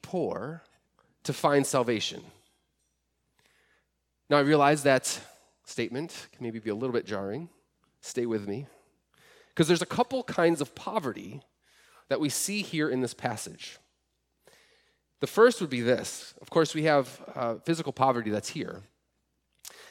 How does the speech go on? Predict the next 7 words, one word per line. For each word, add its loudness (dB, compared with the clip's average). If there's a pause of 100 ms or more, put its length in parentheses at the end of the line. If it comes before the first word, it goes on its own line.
Now, 8
there 6
is 6 (100)
no 8
coincidence 0 (720)
that 6
Jesus 2